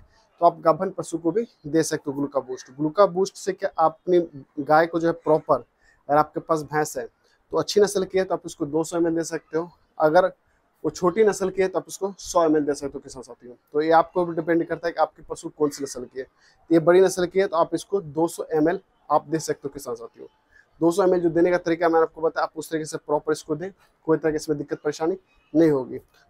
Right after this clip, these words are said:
हालांकि पशु थोड़ा सा छिटकते हैं खाने पीने में, लेकिन इसके लिए कोई दिक्कत नहीं। आप इसको दो सौ एम एल, थोड़ी देर रुक के यहाँ से हट जाओगे तो आप अपने पशु को देखेंगे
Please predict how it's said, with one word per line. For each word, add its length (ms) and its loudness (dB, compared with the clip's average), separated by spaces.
हालांकि 340 2
पशु 260 -2
थोड़ा 180 -2
सा 100 -14
छिटकते 400 -2
हैं 100 4
खाने 220 2
पीने 240 2
में, 100 0
लेकिन 180 -4
इसके 160 -8
लिए 80 -2
कोई 140 -4
दिक्कत 340 -6
नहीं। 140 -6
आप 160 2
इसको 200 -12
दो 160 -4
सौ 160 -6
एम 120 4
एल, 120 -2
थोड़ी 140 6
देर 100 4
रुक 200 2
के 100 0
यहाँ 260 4
से 120 -6
हट 100 0
जाओगे 360 2
तो 260 -10
आप 180 6
अपने 220 -4
पशु 260 -10
को 140 -2
देखेंगे 320 -4